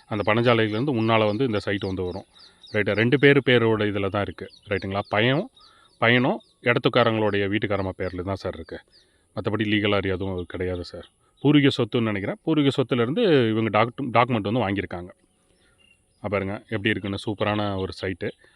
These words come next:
ஒரு சென்ட்டின் விலை பத்தாயிரம். கண்டிப்பா நெகோசியபிள் இருக்கு. பாருங்க, இந்த வழி தான் சார். அந்த வழி வந்து வந்துகிட்டு இருக்கு. இன்னொரு வழி இருக்கு, நான் காட்டுறேன். அந்த வழியும் வரலாம். ரைட்டுங்களா? இதுக்கு வந்து வழி வந்து கண்டினியூட்டி போயிட்டு நான் இன்னும் பார்க்கல. ரைட்டுங்களா? பார்த்துட்டு என்னன்னு சொல்றேன் சார். எனக்கு இந்த வீடியோ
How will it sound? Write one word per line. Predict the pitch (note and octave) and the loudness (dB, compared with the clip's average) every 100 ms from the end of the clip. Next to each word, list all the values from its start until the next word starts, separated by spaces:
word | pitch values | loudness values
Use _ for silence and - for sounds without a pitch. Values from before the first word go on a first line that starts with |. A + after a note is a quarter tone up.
| _ | _
ஒரு | A2 G#2+ | -4 0
சென்ட்டின் | B2+ B2+ D3 | 0 2 2
விலை | B2 A#2 D3+ | 2 2 0
பத்தாயிரம். | - - A#2 A2+ B2 - - | -4 -2 0 2 0 -6 -6
கண்டிப்பா | G#2+ A2 A#2+ | -2 0 0
நெகோசியபிள் | G#2 G2+ G2+ G#2 F#2+ | 0 -2 -4 -6 -8
இருக்கு. | F2 E2 - _ _ | -8 -14 -18 _ _
பாருங்க, | G2 F2+ G2 - _ _ _ _ _ _ _ _ _ _ | -6 -6 -10 -14 _ _ _ _ _ _ _ _ _ _
இந்த | A#2 B2 | 2 4
வழி | B2 B2 | 4 4
தான் | B2 | 2
சார். | - A#2 G#3+ | 0 -4 -4
அந்த | - A2 | -6 0
வழி | A2+ B2+ | 2 4
வந்து | B2+ A#2 B2+ | 2 2 2
வந்துகிட்டு | A#2 A#2 | 2 0
இருக்கு. | G#2 F#2 D#3 | -2 -4 -6
இன்னொரு | D3+ A#2+ C#3 | -2 0 4
வழி | C3 C3+ | 4 4
இருக்கு, | E3 C3 - F3+ | 4 2 0 -2
நான் | C3+ | -2
காட்டுறேன். | G#2+ A2+ - A2+ | 0 0 0 -6
அந்த | - A2 A#2+ | -4 -2 2
வழியும் | B2 B2 D#3 | 4 4 2
வரலாம். | B2+ A2+ G#2 A#2 _ _ _ _ - | 2 0 0 -2 _ _ _ _ -4
ரைட்டுங்களா? | G2+ G#2+ | -2 2
இதுக்கு | B2 A2+ | 2 2
வந்து | B2 D3 E3+ | 2 2 4
வழி | C3 E3 | 6 6
வந்து | D3 D3 | 4 4
கண்டினியூட்டி | C3+ B2 C#3+ C3 | 2 2 0 0
போயிட்டு | B2 B2+ A#2+ | 0 0 0
நான் | A#2 | -2
இன்னும் | A2 A2 | -2 -4
பார்க்கல. | G#2+ G#2 A2 G2+ A#2 _ | -4 -4 -2 -4 -6 _
ரைட்டுங்களா? | G2 F#2+ F#2+ G#2 - _ _ _ _ _ _ _ _ | -8 -6 -6 -8 -8 _ _ _ _ _ _ _ _
பார்த்துட்டு | - G#2+ A2 | 0 0 2
என்னன்னு | A2 G2+ G2+ | 0 0 -2
சொல்றேன் | G2+ F#2+ F#2+ | -2 -4 -4
சார். | - - _ | -6 -8 _
எனக்கு | A2 A2+ A2 | -4 -2 -2
இந்த | A2+ A2 | -2 2
வீடியோ | C#3 E3 | 2 2